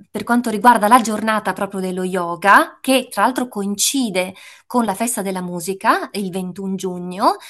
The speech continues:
eh, il nostro istituto di ricerca rined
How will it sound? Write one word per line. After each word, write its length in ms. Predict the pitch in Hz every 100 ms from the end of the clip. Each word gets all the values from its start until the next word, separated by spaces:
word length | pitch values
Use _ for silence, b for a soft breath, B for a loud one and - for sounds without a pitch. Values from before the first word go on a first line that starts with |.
| B B -
eh, 640 | 214 214 214 208 208 226
il 160 | - 233
nostro 320 | 294 453 -
istituto 460 | 202 202 240 254 220
di 140 | 196
ricerca 1040 | 196 190 - 208 202 196 196 185 180 180 185
rined 560 | 190 175 180 294 311